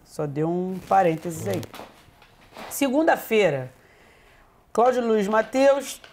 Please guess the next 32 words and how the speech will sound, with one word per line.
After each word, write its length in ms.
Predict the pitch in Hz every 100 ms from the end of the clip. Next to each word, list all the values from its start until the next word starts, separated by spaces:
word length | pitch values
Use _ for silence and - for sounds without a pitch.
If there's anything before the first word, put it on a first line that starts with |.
| -
tirou 300 | - 240 247
um 80 | 285
décimo 420 | 247 233 233 240
da 180 | 214 220
São 280 | 214 240 277
Clemente, 560 | 277 214 165 156 - 170
nove 220 | 196 190
vírgula 320 | 190 185 170
nove. 380 | 151 139 131 131
Justificativa: 1120 | 165 - - - - 196 - 175 147 139 131 _ _ - -
"A 100 | 185
convenção 600 | 233 226 226 208 247 269
no 60 | 269
refrão 520 | 226 220 196 180 180
é 160 | 214 240
fantástico, 880 | - 190 180 180 190 190 - - 214
termina 580 | - 214 196 208 226 220
com 200 | 220 214
um 60 |
desenho 360 | 202 185 202 202
rítmico 540 | 180 220 233 214 214
muito 240 | 202 254 -
complicado, 800 | 247 247 240 - 175 160 143 135 - - _ -
que 100 | 247
leva 400 | 214 214 233 233
a 40 |
uma 200 | 226 226
retomada 760 | 196 247 254 226 196 202 202 202
insegura 680 | 240 285 - 226 175 220 247
e 60 | 220
pouco 360 | - 220 240 240
precisa." 920 | 247 247 240 - 202 151 139 135